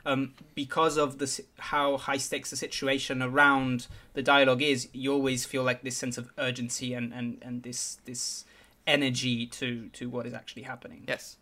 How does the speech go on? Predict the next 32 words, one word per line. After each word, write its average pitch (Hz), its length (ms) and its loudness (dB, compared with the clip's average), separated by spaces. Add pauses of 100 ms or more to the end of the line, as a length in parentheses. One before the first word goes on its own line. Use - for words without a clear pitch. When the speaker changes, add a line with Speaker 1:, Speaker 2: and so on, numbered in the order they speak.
(200)
Speaker 1:
Which 131 140 -14
I 127 60 -6
think 123 180 -14
is 107 120 -14
really 151 120 4
Speaker 2:
And 147 180 4
Speaker 1:
good. - 160 -10 (840)
Speaker 2:
because 175 400 2
he 147 360 0 (240)
has 147 380 2
those 131 200 0
settings 135 440 0
that 113 120 -2
are 117 100 -2
kind 120 160 -4
of, 117 100 -4
like, 113 140 -2
inherently 120 480 -4
dramatic, 117 680 -2
I 120 80 -2
think 151 260 -4
that 135 240 2
affords 135 440 0
him 120 100 -2
the 117 100 0
ability 117 460 2
to, 117 500 -4 (480)
um, 110 540 4 (640)
focus 160 340 6
more 147 140 2
on 113 60 -2
character. 113 580 -2